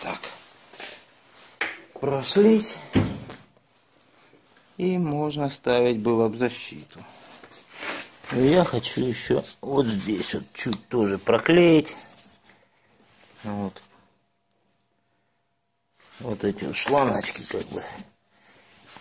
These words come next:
И чуть их дунуть пеной. Сейчас я покажу, как я это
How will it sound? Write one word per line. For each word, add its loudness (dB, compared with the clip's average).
И -4
чуть -4
их 2
дунуть 2
пеной. 2
Сейчас -16
я -14
покажу, -12
как -18
я -18
это -20